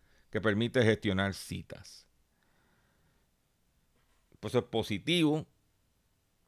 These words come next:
Cae la confianza de los consumidores en Estados Unidos por la crisis del covid diecinueve. La confianza del consumidor en Estados Unidos bajó en octubre mientras repunta la crisis del coronavirus en todo el país.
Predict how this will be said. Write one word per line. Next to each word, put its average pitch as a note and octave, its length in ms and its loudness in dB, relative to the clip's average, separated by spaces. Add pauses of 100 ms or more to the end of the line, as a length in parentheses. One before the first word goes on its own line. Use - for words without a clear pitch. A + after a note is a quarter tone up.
(880)
Cae C#3+ 220 12
la D3+ 140 10
confianza C3 520 4
de C#3 60 8
los C3+ 120 6
consumidores B2 580 2
en - 20 4
Estados B2 280 6
Unidos C3 240 2
por B2 140 6
la A2+ 160 8
crisis A#2+ 340 0
del A2+ 200 6
covid A2+ 300 4
diecinueve. B2+ 840 2 (1040)
La G#2 160 2
confianza A#2 460 2
del C#3+ 100 6
consumidor B2+ 480 2
en C#3+ 80 2
Estados C3 340 4
Unidos C3+ 260 4
bajó B2 340 6
en C3 200 -2
octubre C#3+ 500 0
mientras A#2+ 400 0
repunta A#2 420 0
la A#2+ 140 4
crisis B2+ 300 -6
del B2+ 160 2
coronavirus A2 920 2 (300)
en A2 200 -2
todo B2+ 240 6
el B2+ 100 4
país. C#3+ 540 4